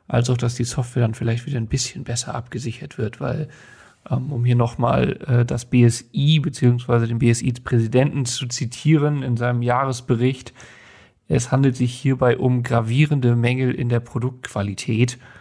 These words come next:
und, ähm, als was anderes kann man das eigentlich momentan gar nicht darstellen, gerade was bei Microsoft dieses Jahr abgegangen ist. So,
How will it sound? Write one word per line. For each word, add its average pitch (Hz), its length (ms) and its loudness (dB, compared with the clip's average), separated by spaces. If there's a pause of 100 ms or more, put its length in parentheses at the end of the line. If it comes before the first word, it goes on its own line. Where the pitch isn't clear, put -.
(500)
und, 120 420 0
ähm, 117 580 -4
als - 160 -6
was 113 120 -2
anderes 117 340 -2
kann 120 140 0
man 113 100 0
das 120 140 -8
eigentlich 117 340 -6
momentan 120 500 -6
gar 120 140 -6
nicht 113 220 -6 (420)
darstellen, - 540 -2
gerade 117 280 0
was 120 120 -4
bei 123 120 -2
Microsoft 117 580 -4
dieses 117 220 -6
Jahr - 140 -6
abgegangen 107 540 -8
ist. - 320 -8 (1120)
So, 123 540 2